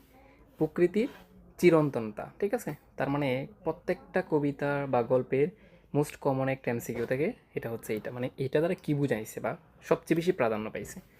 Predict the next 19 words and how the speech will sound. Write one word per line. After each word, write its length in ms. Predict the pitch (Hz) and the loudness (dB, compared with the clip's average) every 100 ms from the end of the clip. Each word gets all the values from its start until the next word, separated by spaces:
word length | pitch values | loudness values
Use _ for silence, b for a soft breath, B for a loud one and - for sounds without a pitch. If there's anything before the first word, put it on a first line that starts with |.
| b b | b b
ঠিক 80 | 214 | 0
আছে? 140 | 233 - | 0 0
প্রকৃতির 400 | 165 - 214 214 | -4 0 2 4
কথা 220 | 147 123 | 4 2
এটা 180 | 113 113 | 2 0
প্রাধান্য 320 | 113 110 110 | -6 -8 -8
পাইছে। 280 | 110 - - - | -12 -14 -8 -2
So, 60 | 156 | 0
প্রিয় 160 | 185 | 2
শিক্ষার্থী 360 | 180 175 180 185 | 2 2 2 2
বন্ধুরা, 240 | 180 214 - b b b b b | 0 -2 -4 b b b b b
যেগুলা 280 | 135 156 190 | 4 8 8
দিয়েছি 300 | 156 156 - | 6 2 0
এমসিকিউ 420 | 147 151 170 190 | 0 -2 -4 0
ভালো 180 | 147 123 | 2 2
করে 160 | 131 143 | 0 -4
একটু 160 | 139 | -2
দেখলেই 280 | 117 110 113 | 0 0 -2
হবে। 180 | 107 | -2